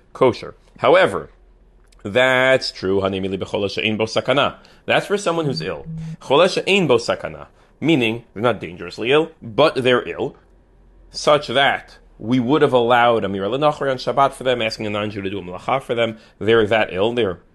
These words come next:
the, with the flu in bed, something like that. However, b'mi shemitchazek v'olech kabari, someone who's otherwise healthy, v'shoteh rak l'mechushim ba'alma, and everything's pretty good, but he's taking medication for some reason. To, you know, uh, a headache, uh,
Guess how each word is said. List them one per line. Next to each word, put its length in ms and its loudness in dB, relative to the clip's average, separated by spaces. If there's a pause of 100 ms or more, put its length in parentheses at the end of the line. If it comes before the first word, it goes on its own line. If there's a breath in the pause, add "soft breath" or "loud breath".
(120)
the, 160 -8
with 140 -10
the 40 -14
flu 240 -4
in 100 -4
bed, 280 0
something 300 -8
like 160 -12
that. 300 -2 (340 soft breath)
However, 800 4 (1000)
b'mi 280 2
shemitchazek 540 -2
v'olech 240 2
kabari, 340 2
someone 200 2
who's 80 0
otherwise 240 2
healthy, 360 -2 (320 soft breath)
v'shoteh 320 2
rak 160 6
l'mechushim 440 2
ba'alma, 480 4 (200 soft breath)
and 140 0
everything's 240 2
pretty 160 0
good, 300 2 (340 soft breath)
but 340 2
he's 200 -4
taking 180 0
medication 540 0
for 280 4
some 280 2
reason. 420 -2 (400 soft breath)
To, 640 2
you 60 4
know, 200 2
uh, 580 6
a 20 2
headache, 520 0
uh, 420 0